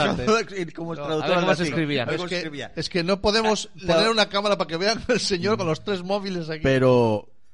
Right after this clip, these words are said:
Speaker 2: a,
Speaker 1: ¿Qué
Speaker 2: la
Speaker 1: cosa buena ha traído para ti dos mil veinte?
Speaker 2: Fua-
Speaker 1: Así, a, a bote pronto.
Speaker 3: A ver, eh, ¿cuántos seguidores tenías al principio de año?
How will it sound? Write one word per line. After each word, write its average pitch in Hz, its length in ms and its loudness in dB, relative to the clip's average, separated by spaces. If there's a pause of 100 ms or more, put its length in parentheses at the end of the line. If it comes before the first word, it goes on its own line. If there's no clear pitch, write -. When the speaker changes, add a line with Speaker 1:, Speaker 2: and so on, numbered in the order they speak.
(120)
Speaker 2:
a, - 220 -10
Speaker 1:
¿Qué - 160 -14 (440)
Speaker 2:
la 208 120 -6
Speaker 1:
cosa 226 260 0
buena 226 240 6
ha 202 40 2
traído 190 240 0
para 170 180 -2
ti 214 80 -8
dos 143 160 -4
mil 104 120 -8
veinte? 82 200 -16 (340)
Speaker 2:
Fua- - 140 -14 (420)
Speaker 1:
Así, 139 340 -10
a, 131 520 0
a 131 40 0
bote 135 260 2
pronto. 117 400 -4
Speaker 3:
A 120 100 -14
ver, 107 260 -10 (200)
eh, 117 680 -8 (240)
¿cuántos 180 380 -2
seguidores 180 440 2
tenías 170 380 -2
al 156 80 -4
principio 139 360 -8
de 113 100 -6
año? 95 240 -14